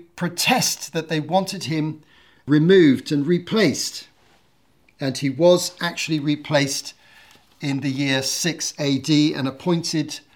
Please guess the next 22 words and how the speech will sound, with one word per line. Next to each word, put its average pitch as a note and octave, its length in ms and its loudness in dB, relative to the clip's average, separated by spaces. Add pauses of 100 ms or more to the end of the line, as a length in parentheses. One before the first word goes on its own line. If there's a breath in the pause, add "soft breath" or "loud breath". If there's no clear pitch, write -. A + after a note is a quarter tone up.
(640 soft breath)
in F3 140 -2
his E3 180 -2
place C#3+ 480 -2
was C3+ 340 -4
a D3+ 100 -6
Roman C#3 380 -2
governor C3+ 540 -2 (260)
who D3+ 100 -4
subsequently B2+ 880 -4 (400 soft breath)
was B2 580 0 (520)
Pontius C#3+ 480 0
Pilate, C#3+ 600 -4
who B2+ 180 -2
was B2 260 -2
ruling C3 400 0
at B2 140 -10
the B2 80 -12
time B2 400 -4
of A2 100 -8
Jesus. C3 600 -4 (400)
Now, C#3+ 220 0 (580 loud breath)
the D3+ 340 2